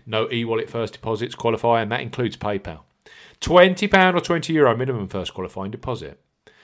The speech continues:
Place a sportsbook bet. For this promotion, your first ever bet will be counted as the qualifying bet. If your qualifying bet is settled as a loser, Paddy Power will refund your stake in cash, up to a maximum of twenty pounds or twenty euro.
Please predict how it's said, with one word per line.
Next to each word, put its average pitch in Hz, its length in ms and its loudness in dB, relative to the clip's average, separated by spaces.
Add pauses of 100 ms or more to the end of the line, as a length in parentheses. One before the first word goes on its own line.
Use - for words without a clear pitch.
(220)
Place - 280 0
a - 20 -8
sportsbook 170 840 -2
bet. 85 280 -8 (100)
For - 80 -14
this 151 240 -2
promotion, 156 680 0
your 92 120 -6
first - 380 -4
ever 127 140 -8
bet 139 260 -4
will 95 80 -10
be 101 100 -10
counted 90 440 -10
as 87 100 -12
the - 80 -18
qualifying 82 540 -12
bet. - 420 -4 (500)
If 135 140 -4
your 160 140 4
qualifying 185 640 4
bet - 180 4
is 131 80 -4
settled - 300 0
as 104 80 -4
a 107 80 0
loser, 196 460 6 (220)
Paddy 117 300 -2
Power 147 320 2
will 117 240 2
refund 135 540 -2
your 160 100 -4
stake 160 340 -4
in 160 100 -12
cash, - 600 -4 (260)
up - 180 0
to 143 100 -2
a 127 40 2
maximum 104 360 -8
of 101 100 -10
twenty 90 380 -12
pounds 110 380 -8
or 107 60 -12
twenty 92 360 -14
euro. 117 400 -4